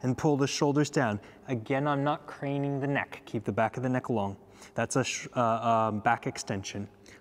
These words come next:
Lower the chest. Repeat. Lift the breastbone, pull the shoulders down. Lower. If you're feeling it in your lumbar as you work, just keep going.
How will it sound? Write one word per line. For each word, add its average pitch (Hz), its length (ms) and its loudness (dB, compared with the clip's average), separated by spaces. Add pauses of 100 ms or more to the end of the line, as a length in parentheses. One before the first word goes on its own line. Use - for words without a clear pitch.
(120)
Lower 104 440 6
the 104 100 4
chest. - 440 0 (340)
Repeat. 110 560 2 (440)
Lift 131 400 2
the 190 80 4
breastbone, 175 560 2
pull - 160 0
the 110 100 2
shoulders 107 380 -2
down. - 280 -8 (600)
Lower. 95 460 4 (500)
If 147 160 4
you're 185 100 8
feeling 190 580 6
it 202 140 4
in 202 100 8
your 208 100 8
lumbar 170 480 6
as 113 300 2
you 185 100 8
work, 151 360 4 (200)
just - 160 -6
keep - 200 2
going. 120 320 4